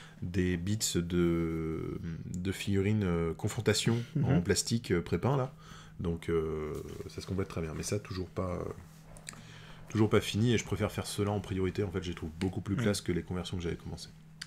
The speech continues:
Speaker 2: Ouais.
Speaker 1: Donc, voilà. Et, euh, bah, là, ça peut être aussi une très bonne raison de pourquoi faire des conversions.
Speaker 2: Mhm.
Speaker 1: Je trouve cette figurine magnifique.
Speaker 2: Oui.
Speaker 1: J'avais envie de la peindre, je l'ai peinte, j'ai envie de la jouer.
Speaker 2: Ouais.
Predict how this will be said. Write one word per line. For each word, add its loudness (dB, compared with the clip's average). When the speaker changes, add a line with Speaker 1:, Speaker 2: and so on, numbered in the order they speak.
Speaker 2:
Ouais. -2
Speaker 1:
Donc, -6
voilà. -8
Et, 12
euh, 10
bah, 8
là, 10
ça 8
peut 8
être 10
aussi 6
une 6
très 4
bonne 10
raison 6
de 0
pourquoi 4
faire 2
des 2
conversions. 2
Speaker 2:
Mhm. 0
Speaker 1:
Je 4
trouve 2
cette 6
figurine 2
magnifique. 4
Speaker 2:
Oui. 0
Speaker 1:
J'avais 2
envie 2
de -2
la 8
peindre, 6
je -4
l'ai 0
peinte, 6
j'ai -4
envie 4
de 8
la 10
jouer. 6
Speaker 2:
Ouais. -2